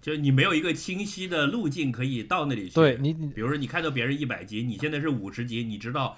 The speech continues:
Speaker 1: 我还差多少，以及我如何达到。
Speaker 2: 对，你就打怪就可以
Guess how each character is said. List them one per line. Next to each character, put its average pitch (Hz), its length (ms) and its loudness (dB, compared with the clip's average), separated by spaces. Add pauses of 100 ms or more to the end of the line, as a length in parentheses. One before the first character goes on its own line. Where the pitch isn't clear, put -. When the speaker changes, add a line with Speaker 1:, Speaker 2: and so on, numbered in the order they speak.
(160)
Speaker 1:
我 98 100 -8
还 110 140 -2
差 180 240 2
多 110 180 -4
少， 92 200 -6
以 92 140 -10
及 104 180 -6
我 101 160 -4
如 92 220 -8
何 131 160 -4
达 - 140 -8
到。 - 60 -8
Speaker 2:
对， 143 180 2
你 127 60 -2
就 170 100 2
打 131 180 2
怪 160 220 6
就 117 80 -2
可 123 140 0
以 107 100 0